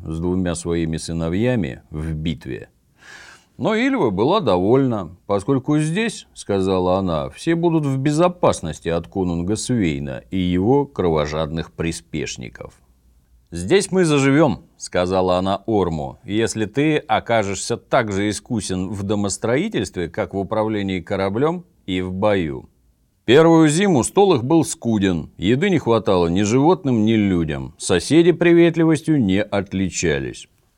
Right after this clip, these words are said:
Орм послал своих людей к вождю этих мест, Гудмунду с Савиной горы, которого люди прозвали Гудмундом Грозным, и который был знаменит как богатством, так и воинственностью, дабы те купили сена и ячменя.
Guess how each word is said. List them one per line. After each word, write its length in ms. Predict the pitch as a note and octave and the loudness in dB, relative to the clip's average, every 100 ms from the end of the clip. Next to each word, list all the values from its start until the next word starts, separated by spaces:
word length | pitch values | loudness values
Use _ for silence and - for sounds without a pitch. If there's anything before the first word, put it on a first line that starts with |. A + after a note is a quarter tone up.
| _ | _
Орм 300 | E3 G#3 F#3+ | 6 6 6
послал 440 | - - - D3 D#3+ | 2 0 2 0 2
своих 340 | B2+ B2+ - | 2 2 2
людей 340 | A#2+ B2+ D3+ | -2 2 0
к 80 | C3 | 0
вождю 440 | G#2+ A2+ A2 B2+ C3+ | 2 2 2 0 0
этих 400 | A#2 A2+ B2 A#2 | 2 0 -2 -4
мест, 480 | D3+ G#2 A#1+ - _ _ | -2 -2 -4 -12 _ _
Гудмунду 640 | A2 D#3 D#3+ F2+ D#2 D2 D2 | -4 2 4 4 0 -4 -6
с 60 | |
Савиной 460 | - G2 G#2+ G#2+ G2 | -4 -2 0 0 0
горы, 400 | E2 F#2+ F2 C#2+ | 0 2 2 -2
которого 520 | - B2 - F#3 E3+ | -2 -2 0 2 2
люди 240 | F3+ G3+ A2+ | 0 0 0
прозвали 540 | G#2 F#2+ F#2 E2+ D#2 | 0 0 2 0 0
Гудмундом 760 | F2 C#3 B2+ C#3 C3 C3 C#3+ C#3+ | 2 4 6 4 4 4 2 4
Грозным, 640 | D#3 D3 G#2+ D#2 D2 C#2+ - - - | 4 6 4 2 -2 -8 -12 -20 -10
и 140 | - D#2 | -4 0
который 460 | G2 G2+ F3+ E3+ | 2 4 4 4
был 240 | C#3 B2 F#2+ | 6 4 4
знаменит 520 | E2+ F#2+ F#2+ D#2 C2+ | 4 4 4 2 -2
как 240 | - G#2+ | 0 2
богатством, 840 | F#2 F2+ A2 A#2 F#3 - D#2 B1+ - | 2 2 2 2 0 0 -8 -8 -4
так 220 | - B2+ | 0 2
и 60 | D3 | 2
воинственностью, 1120 | C#3+ D3 A#2 D#2+ D2+ - D2 D2 - C#2 B1+ | 4 4 4 2 -4 -8 -8 -8 -10 -10 -8
дабы 260 | A2 C#3+ F3+ | -2 -2 0
те 160 | E3 A#3+ | -2 -2
купили 420 | G3 - D#3+ C3+ | -2 0 0 0
сена 500 | - A#2+ C3 B2+ B2 | 0 0 0 0 -2
и 60 | G#2+ | -2
ячменя. 840 | F2+ F2 D#2+ F#2 E2 D2+ C2 A#1 | -2 -2 -4 -4 -2 -4 -6 -14